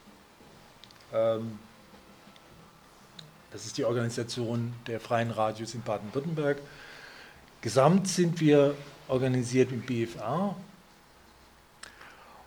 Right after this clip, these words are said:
Und letzt-, nee, Quatsch, nee, dieses Jahr. Dieses Jahr war, also was jetzt in Richtung Archiv, dieses Jahr war die sogenannte capture-Konferenz in Halle. Und da ging es also vordringlich um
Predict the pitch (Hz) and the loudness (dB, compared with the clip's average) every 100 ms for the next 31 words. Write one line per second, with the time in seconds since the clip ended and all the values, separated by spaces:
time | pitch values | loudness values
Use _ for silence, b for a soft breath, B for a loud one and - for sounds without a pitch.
0 | - 127 117 127 131 - - 147 123 135 | -8 0 2 4 0 -4 -12 -8 4 6
1 | 151 - - - 135 127 - 127 - - | 6 4 -6 -10 -6 -6 -2 -2 -2 -4
2 | 131 131 123 139 117 - 104 98 - 143 | -4 -6 -6 -10 -8 -6 -6 -8 -10 -6
3 | 147 147 - 127 123 123 117 120 123 - | -4 -4 2 2 4 4 4 2 -2 -8
4 | 120 117 131 147 131 - 135 - 131 117 | -4 0 2 2 0 -2 -6 -12 -8 -4
5 | 135 - 123 113 107 - 156 190 - - | -2 -2 -2 -2 -4 -4 -4 -4 -6 -8
6 | 139 131 135 120 113 113 117 113 123 117 | -6 -4 0 0 2 0 -2 -4 -4 -2
7 | 113 104 104 - - - 127 113 113 - | -4 -6 -8 -10 -8 -4 -2 -4 -6 -14
8 | - 131 113 117 113 117 - 117 - 113 | -8 -6 -4 -4 -4 -4 -8 -12 -8 0
9 | 131 165 127 120 127 135 - 120 - 131 | 4 4 2 -8 -8 -8 -8 -12 -6 -4
10 | 127 123 120 120 123 117 113 | -4 -4 -4 -4 -8 -10 -10